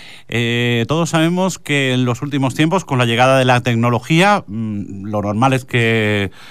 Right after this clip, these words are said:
cada miembro de la pareja, eh, tenga su teléfono móvil, incluso su ordenador personal, y a veces suelen,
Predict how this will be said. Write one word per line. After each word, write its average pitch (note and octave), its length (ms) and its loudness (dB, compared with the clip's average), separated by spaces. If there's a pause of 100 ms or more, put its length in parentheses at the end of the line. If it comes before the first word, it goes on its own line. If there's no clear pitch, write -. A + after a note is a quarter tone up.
(100)
cada C3 240 2
miembro C3 320 4
de C3 60 4
la B2 100 4
pareja, C3+ 480 2 (340)
eh, A2 380 0
tenga B2+ 240 0
su A2+ 420 -2
teléfono G#2+ 380 -2
móvil, F#3 640 0
incluso F#2+ 480 -8
su G#2+ 160 -6
ordenador G#2 480 2
personal, C#3 540 2 (440)
y B2+ 540 -2
a B2 80 2
veces E3 360 0
suelen, D3 800 0